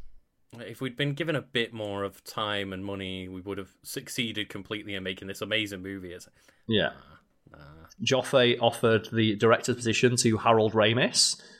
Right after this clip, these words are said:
Speaker 2: Uh, although he was a fan of the video games, he declined the opportunity and later said that he was glad about it.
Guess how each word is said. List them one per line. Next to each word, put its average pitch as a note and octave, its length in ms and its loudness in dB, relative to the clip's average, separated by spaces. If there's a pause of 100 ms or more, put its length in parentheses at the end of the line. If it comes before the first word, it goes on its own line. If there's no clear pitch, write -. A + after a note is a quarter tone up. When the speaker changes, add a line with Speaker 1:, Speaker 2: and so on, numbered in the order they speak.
(120)
Speaker 2:
Uh, A2+ 120 0
although B2+ 300 6
he C#3+ 80 2
was B2+ 100 4
a B2+ 60 4
fan B2 240 4
of A#2+ 60 4
the A2+ 60 4
video A2 280 6
games, G2+ 300 4
he A2+ 80 4
declined G#2 480 4
the G2+ 80 4
opportunity G#2 720 4 (100)
and A2 140 2
later A2 240 6
said A2 180 4
that F#2+ 120 4
he G#2+ 100 0
was G2+ 160 4
glad G2 260 6
about F2 300 2
it. - 140 0